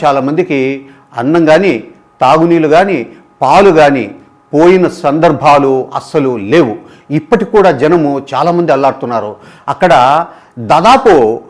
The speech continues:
అపార్ట్మెంట్లలో ఉండే వాళ్ళకైతే ఫస్ట్ ఫ్లోర్ వరకు చిన్న చిన్న ఇల్లులు, అక్కడంతా ముప్పై గజాలు, ఇరవై, ఇరవై గజాల్లో కట్టుకున్నారు. వాళ్ళకైతే almost ఇల్లంతా మునిగిపోయి వాళ్ళు ఉండడానికి చాలా ఇబ్బంది పడుతున్నారు. విజయవాడ నుంచి వస్తుండే సమాచారం ఏమంటే పాపం వాళ్ళు గత మూడు నాలుగు రోజులుగా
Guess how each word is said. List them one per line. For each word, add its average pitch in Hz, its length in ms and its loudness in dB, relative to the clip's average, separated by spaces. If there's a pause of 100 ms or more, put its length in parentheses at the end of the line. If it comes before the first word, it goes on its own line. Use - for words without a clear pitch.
(180)
అపార్ట్మెంట్లలో 214 640 0
ఉండే 208 160 0
వాళ్ళకైతే 208 380 2
ఫస్ట్ 185 280 -4
ఫ్లోర్ 233 200 2
వరకు 117 400 -2 (380)
చిన్న 277 200 0
చిన్న 294 220 0
ఇల్లులు, 202 260 4
అక్కడంతా 175 380 0
ముప్పై 165 280 0
గజాలు, 160 440 2
ఇరవై, 151 420 0
ఇరవై 170 260 2
గజాల్లో 143 340 0
కట్టుకున్నారు. 107 560 -6 (300)
వాళ్ళకైతే 190 500 0
almost 180 500 -2
ఇల్లంతా 180 500 0
మునిగిపోయి 151 680 -2 (260)
వాళ్ళు 131 180 -2
ఉండడానికి 185 720 0
చాలా 165 140 4
ఇబ్బంది 147 260 -2
పడుతున్నారు. 131 680 -4 (360)
విజయవాడ 233 380 2
నుంచి 214 140 0
వస్తుండే 190 340 -2
సమాచారం 170 520 -2
ఏమంటే 151 340 -4
పాపం 151 340 -2
వాళ్ళు 127 380 -2
గత 131 120 -6
మూడు 135 220 -4
నాలుగు 127 240 -4
రోజులుగా 131 480 0